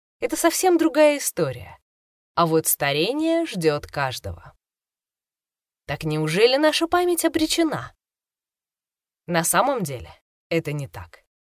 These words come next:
Разумеется, с годами активность мозга снижается, а часть нейронов просто отмирает.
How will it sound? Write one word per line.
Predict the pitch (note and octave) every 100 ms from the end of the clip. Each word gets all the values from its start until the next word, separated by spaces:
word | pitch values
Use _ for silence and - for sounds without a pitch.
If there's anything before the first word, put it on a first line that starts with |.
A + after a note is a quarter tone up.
| _ _ _
Разумеется, | G#3 B3+ G#3 G#3 G#3 E3+ D#3+
с | D3+
годами | F3 F3 B3 G#3
активность | D#3+ E3 - A3 F#3 F3
мозга | G#3 C4 D#4 E3
снижается, | D#3+ F#3+ A#3 B3+ A3 C3 - - _ _ _ -
а | G#3
часть | D4 D4+ -
нейронов | E4 B3+ G#4 D#4+ -
просто | B3+ D4+ - C#4+
отмирает. | D4 D4+ D#4 F3+ G#2 - -